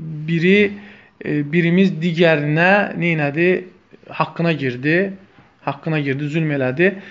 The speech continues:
və deyir ki, bizim haqqımızda, yəni, neynə? Hökm ver və bizi, yəni, doğru yola yönəlt. Hə? Ə, və sonra, "İnnə hədə əxi ləhu tis'un və tis'un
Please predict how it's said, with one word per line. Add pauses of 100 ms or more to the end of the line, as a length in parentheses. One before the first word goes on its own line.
(220)
və
deyir
ki,
bizim
haqqımızda,
yəni,
neynə? (400)
Hökm
ver
və
bizi, (420)
yəni,
doğru
yola
yönəlt.
Hə? (640)
Ə, (300)
və (260)
sonra,
"İnnə
hədə
əxi
ləhu
tis'un
və
tis'un